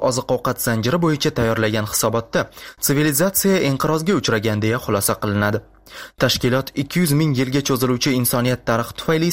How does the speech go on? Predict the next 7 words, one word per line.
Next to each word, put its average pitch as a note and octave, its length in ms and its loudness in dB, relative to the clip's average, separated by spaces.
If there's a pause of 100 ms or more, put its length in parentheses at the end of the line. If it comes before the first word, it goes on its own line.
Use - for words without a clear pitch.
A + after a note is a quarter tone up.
sayyora B2+ 380 2 (160)
ekologik B2+ 520 0
falokat C3+ 460 0
yoqasida A#2 460 0
turganidan B2 480 0 (140)
ogohlantiradi. A2 680 0 (680)
Bunga D#3 240 2